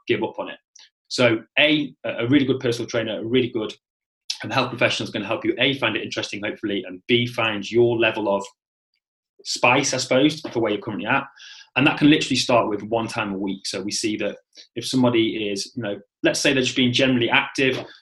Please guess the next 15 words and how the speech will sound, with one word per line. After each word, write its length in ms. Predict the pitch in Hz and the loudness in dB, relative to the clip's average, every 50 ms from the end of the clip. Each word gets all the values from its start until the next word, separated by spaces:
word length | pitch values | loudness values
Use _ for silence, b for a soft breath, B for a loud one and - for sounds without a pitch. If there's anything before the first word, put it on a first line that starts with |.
| B - 107 | B -10 -6
um, 400 | 104 107 104 104 107 104 104 - - 113 | -6 -4 -4 -6 -8 -10 -12 -8 -2 -2
outside 460 | 120 117 - - 135 131 131 127 120 | 0 0 0 0 2 2 2 2 2
of 200 | 120 117 - - - | 0 0 -2 -6 -8
the 80 | - 107 | -8 -4
gym, 360 | - - 131 131 131 131 123 | 0 2 4 4 2 2 -2
but 160 | 127 - - | -4 -8 -4
one 340 | 110 117 123 127 135 143 139 | -2 0 2 2 2 2 2
resistance 360 | 127 120 127 120 - 127 120 | 2 2 2 0 -2 -2 -4
training 240 | - - 120 113 110 | -4 -4 -4 -4 -4
session 420 | - 113 - - - - - 107 98 | -6 -6 -6 -6 -6 -8 -6 -6 -2
a 20 | |
week 300 | 98 - - 131 - - | 0 0 0 0 -2 -8
is 100 | - 101 | -12 -10
gonna 180 | - 113 104 101 | -8 -8 -8 -6
be 280 | 107 101 98 98 98 | -4 -4 -4 -4 -6